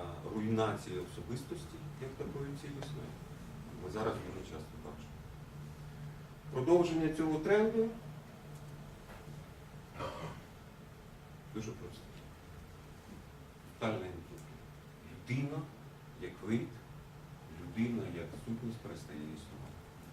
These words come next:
Якщо казати, взяти приклад з, трошки з іншої царини, це, е, в Святому Письмі про таких було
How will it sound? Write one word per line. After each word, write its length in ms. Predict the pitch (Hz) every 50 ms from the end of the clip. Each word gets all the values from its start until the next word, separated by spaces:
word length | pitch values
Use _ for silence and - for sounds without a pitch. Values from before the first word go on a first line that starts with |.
| - - - - - - - - - - - - - - -
Якщо 640 | 113 113 - - - 160 160 160 160 160 151 151 - - -
казати, 720 | 127 120 120 135 139 139 139 139 139 127 120 120 123 120 120 - - - - - - - - - - - - - - - - - - - - - - - - - - - - - 90
взяти 260 | - 117 113 110 120 113 -
приклад 400 | 117 117 113 113 117 110 98 98 - - - - - - - - - - - - - - - - - - - - - - - - 95
з, 20 | 101 101 98 92 92 85 85 87 - - - - - - - - - - -
трошки 300 | 98 95 92 95 - -
з 60 | -
іншої 300 | - 185 185 - 147 151
царини, 400 | 151 - - 156 156 151 147 143 139 139 - - - - - - - - - - - - - - - - -
це, 140 | - - 135 143 147 151
е, 80 | 151 147 147 - - - - - - - - - - - - - 82 80 82 80 78 76 76 73 71 71 73 71 - - - - - - - - - - - - - - - -
в 40 |
Святому 380 | - 92 92 98 101 92 90 90
Письмі 400 | 90 - - - - 110 - - - - - - - - - - - - - - - - - - - -
про 80 | - 90
таких 400 | - - 95 - 120 123 120 120
було 160 | 120 113 113